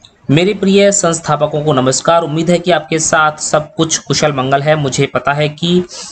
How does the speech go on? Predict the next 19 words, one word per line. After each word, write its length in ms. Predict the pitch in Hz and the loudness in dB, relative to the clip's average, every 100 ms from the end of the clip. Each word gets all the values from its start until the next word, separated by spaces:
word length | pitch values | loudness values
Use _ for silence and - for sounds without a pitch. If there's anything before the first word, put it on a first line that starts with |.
| - - _ - | -18 -20 _ -2
प्रत्याशा 920 | 175 - 156 147 151 - 165 135 - | -2 -4 0 2 2 0 -2 -2 -4
चढ़ 200 | - 151 | -2 0
रही 280 | 147 135 139 | -2 -2 -4
है, 360 | 131 131 113 - _ - | -2 -2 -2 -10 _ -8
जी 120 | 127 139 | -2 2
हाँ, 300 | 139 113 - 123 | 0 -2 -4 -2
लेकिन 340 | 147 147 180 | 0 0 0
इस 220 | 180 175 | 0 0
कठिन 320 | - 147 180 | 0 0 0
समय 240 | 180 151 147 | 0 0 0
में 180 | 147 147 | -2 -2
कृपया 260 | 139 147 | -2 -2
अपने 180 | - 151 | -2 -4
स्वास्थ्य 580 | 147 - 131 131 - 131 | -2 0 0 0 -2 -2
का 200 | 139 131 | -2 -4
ध्यान 360 | - 117 117 | -4 -6 -4
रखें, 380 | 117 - 143 160 | -4 -4 -4 -2
क्योंकि 560 | 135 127 - 175 190 185 | -4 -6 -4 0 0 0
एक 200 | 156 147 | -2 -4